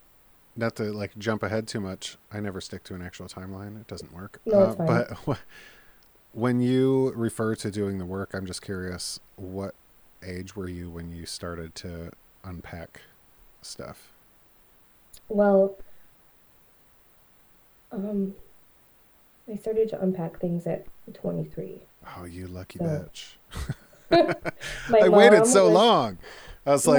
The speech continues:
Speaker 1: like, I,
Speaker 2: mom
Speaker 1: I,
Speaker 2: was
Speaker 1: I was
Speaker 2: part,
Speaker 1: hoping you'd say, like,
Speaker 2: yeah.
Speaker 1: thirty. <laughs> Damn.
Speaker 2: No, twenty-three. My mom had, she was part of this Native American women's circle, and they use Native American practices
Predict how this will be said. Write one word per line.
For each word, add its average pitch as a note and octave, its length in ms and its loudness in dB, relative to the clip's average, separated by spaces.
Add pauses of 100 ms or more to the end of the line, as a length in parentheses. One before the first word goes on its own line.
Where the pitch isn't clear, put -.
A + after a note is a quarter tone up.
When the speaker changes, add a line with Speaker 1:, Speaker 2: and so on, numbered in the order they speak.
Speaker 1:
like, A#3+ 40 4
I, E3 120 10
Speaker 2:
mom E3 100 4
Speaker 1:
I, - 80 4
Speaker 2:
was C4 380 6
Speaker 1:
I C#3 60 0
was C3+ 100 4
Speaker 2:
part, D#3+ 100 6
Speaker 1:
hoping D3+ 140 4
you'd B2+ 100 4
say, C#3+ 120 6
like, C3 160 4
Speaker 2:
yeah. - 60 -8
Speaker 1:
thirty. A#2+ 460 0 (280)
<laughs> - 240 -14
Damn. A3+ 260 -4
Speaker 2:
No, C4+ 320 6
twenty-three. B3 600 2
My G3 180 4
mom G3+ 300 0
had, G3+ 420 -6 (220)
she - 80 -10
was G3+ 120 -6
part F#3+ 220 -2
of F#3 100 0
this F#3 220 -2
Native F#3+ 240 0
American F3 640 -2
women's F3 600 -4 (240)
circle, F#3 500 -6 (640)
and F3+ 180 0
they E3+ 340 -2
use F#3 180 0
Native F3 260 0
American D#3+ 420 0
practices E3 640 -8